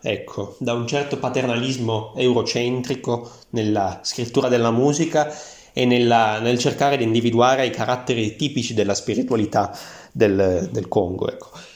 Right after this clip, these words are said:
Eh, mi verrebbe da dire che questa è davvero una composizione al servizio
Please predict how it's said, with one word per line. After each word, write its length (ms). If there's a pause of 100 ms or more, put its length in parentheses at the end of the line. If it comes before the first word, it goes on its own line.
(180)
Eh, 440
mi 120
verrebbe 240
da 60
dire 200
che 160
questa 240
è 20
davvero 680 (220)
una 240
composizione 600
al 120
servizio 880